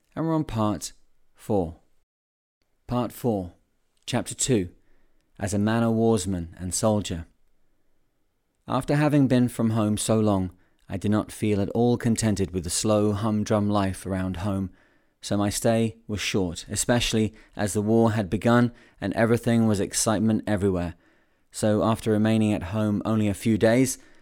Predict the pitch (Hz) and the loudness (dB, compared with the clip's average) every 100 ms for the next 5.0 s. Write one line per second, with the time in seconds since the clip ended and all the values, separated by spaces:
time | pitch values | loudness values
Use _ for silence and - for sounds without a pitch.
0 | _ - 107 113 113 107 - 110 104 101 | _ -2 2 4 4 0 0 2 2 0
1 | 98 123 120 120 104 104 104 127 127 117 | 0 2 2 4 2 0 2 4 4 2
2 | 110 104 - 120 123 143 139 - _ _ | 0 0 0 2 4 2 0 -10 _ _
3 | - 98 101 110 - 113 92 104 107 110 | -8 -2 0 0 0 -2 -2 -2 -2 -2
4 | 104 101 - 104 104 113 120 117 117 | -4 -4 -2 0 0 4 4 6 4